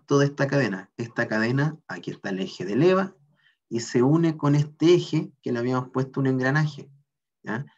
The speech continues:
Ese eje, ¿se recuerda qué eje era? Profesor, era el eje del cigüeñal, que usted dijo que por allá iba a estar el volante,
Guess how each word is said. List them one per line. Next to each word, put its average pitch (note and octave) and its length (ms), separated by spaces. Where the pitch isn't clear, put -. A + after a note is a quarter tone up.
Ese C#3+ 320
eje, D#3 180
¿se C#3+ 160
recuerda C#3+ 520
qué E3 140
eje F#3+ 300
era? G#3+ 220
Profesor, D3+ 560
era G#2+ 440
el F#2 300
eje A#2 300
del G#2 180
cigüeñal, F#2+ 600
que G2 80
usted G2 160
dijo G2 200
que F2 140
por E2+ 160
allá A2 540
iba G#2 180
a - 20
estar G#2 200
el G2+ 100
volante, D#3+ 640